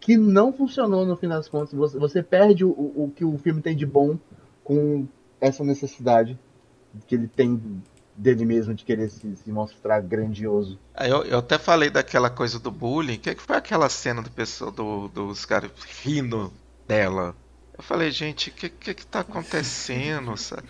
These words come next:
Speaker 2: Aí eu, eu, aquela coisa, quando você tá vendo o filme, você não tá gostando, aí eu peguei um take, eu até mandei no, mandei no grupo uma foto de, de um dos figurantes lá, ele fazendo uma cara de mal, assim, sabe?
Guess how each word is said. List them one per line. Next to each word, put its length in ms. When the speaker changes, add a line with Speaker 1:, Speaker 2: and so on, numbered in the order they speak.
Speaker 2:
Aí 280
eu, 120
eu, 320
aquela 420
coisa, 220
quando 160
você 120
tá 200
vendo 220
o 40
filme, 240
você 160
não 140
tá 160
gostando, 560
aí 80
eu 80
peguei 320
um 100
take, 260
eu 60
até 140
mandei 340
no, 240
mandei 320
no 80
grupo 380
uma 160
foto 280
de, 300
de 160
um 140
dos 200
figurantes 680
lá, 180
ele 140
fazendo 380
uma 100
cara 320
de 160
mal, 600
assim, 420
sabe? 760